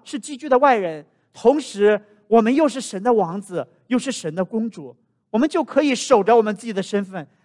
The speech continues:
能够谦和礼让的待人。不仅有谦让，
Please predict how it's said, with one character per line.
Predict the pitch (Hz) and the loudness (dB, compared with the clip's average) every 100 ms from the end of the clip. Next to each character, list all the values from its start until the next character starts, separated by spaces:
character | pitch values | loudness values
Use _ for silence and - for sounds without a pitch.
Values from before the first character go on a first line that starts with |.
| _ | _
能 | 170 | -4
够 | 180 175 | 0 -2
谦 | - - - 202 202 | -4 -14 -10 -8 -10
和 | - 135 131 139 _ _ | -16 -14 -14 _ _ _
礼 | 156 131 | -20 -6
让 | 143 185 | -2 -2
的 | 147 117 _ _ | -2 -14 _ _
待 | 156 | -16
人。 | 131 110 104 _ _ _ _ _ _ _ _ _ _ _ _ _ _ _ _ _ _ _ | -14 -18 _ _ _ _ _ _ _ _ _ _ _ _ _ _ _ _ _ _ _ _
不 | 302 | -2
仅 | 254 240 | 2 2
有 | 208 | 2
谦 | 190 226 214 | 0 -2 0
让， | 208 156 | -2 -4